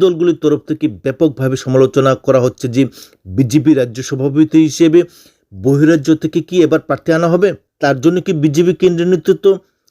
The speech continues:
ধীরে চলনীতি অবলম্বন করে চলছেন? এই নিয়ে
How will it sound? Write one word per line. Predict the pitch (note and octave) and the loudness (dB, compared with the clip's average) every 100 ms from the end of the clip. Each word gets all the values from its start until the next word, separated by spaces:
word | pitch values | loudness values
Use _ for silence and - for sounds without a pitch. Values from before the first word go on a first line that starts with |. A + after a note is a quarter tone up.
| _ _ | _ _
ধীরে | F2 A2+ D3+ | -6 0 2
চলনীতি | D#3 F3+ F#3 F3 G3 | 4 2 2 0 0
অবলম্বন | F3 F#3 G3 | 2 0 0
করে | G3 G#3 G3+ | 2 2 2
চলছেন? | G#3+ A3+ F3 - _ _ _ _ _ _ _ _ - | -2 0 -2 -6 _ _ _ _ _ _ _ _ -2
এই | C3+ | 2
নিয়ে | D3+ D3 | 2 0